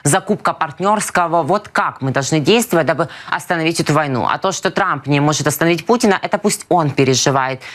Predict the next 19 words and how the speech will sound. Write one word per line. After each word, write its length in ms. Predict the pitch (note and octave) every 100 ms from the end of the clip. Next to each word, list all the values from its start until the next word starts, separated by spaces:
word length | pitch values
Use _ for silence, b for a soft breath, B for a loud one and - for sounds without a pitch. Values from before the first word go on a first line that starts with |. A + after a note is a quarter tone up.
| B
Не 120 | A#3
нам 200 | A#3 D3
стоит 300 | - D3 C#3
пить 160 | D3+ C3+
валерьянку, 640 | D3 D3 D3 F#3 G#3 -
а 100 | -
ему. 320 | D#3+ F3+ E3+ B2
Ведь 220 | D#3+ - B
его 500 | D#3 G3 G3 G3+ A2+ -
слабость 580 | - - F#3 G3 A3 G3+
и 20 |
бездействие 640 | E3 F3+ C#3 C#3 - C#3+
перед 240 | A#2+ D3+ D3
лицом 300 | D3 G3 G3+
террориста 480 | F#3+ E3+ F#3 -
номер 220 | E3 D#3+ D#3
один 200 | D#3 D#3
в 100 | D3
мире — 280 | G3+ -